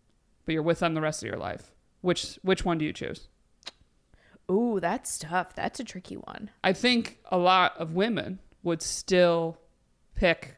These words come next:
Speaker 1: the twenty-five scenario because if you really want kids.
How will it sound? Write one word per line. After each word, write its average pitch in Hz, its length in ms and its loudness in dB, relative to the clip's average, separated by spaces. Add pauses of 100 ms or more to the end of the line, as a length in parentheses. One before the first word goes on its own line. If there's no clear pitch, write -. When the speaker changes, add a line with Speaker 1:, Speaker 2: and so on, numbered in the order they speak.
Speaker 1:
the - 80 -12
twenty-five 165 720 -4
scenario 156 600 -6 (320)
because 180 340 -2
if 175 240 -2
you 170 80 -4
really 147 180 -2
want - 200 -10
kids. - 340 -14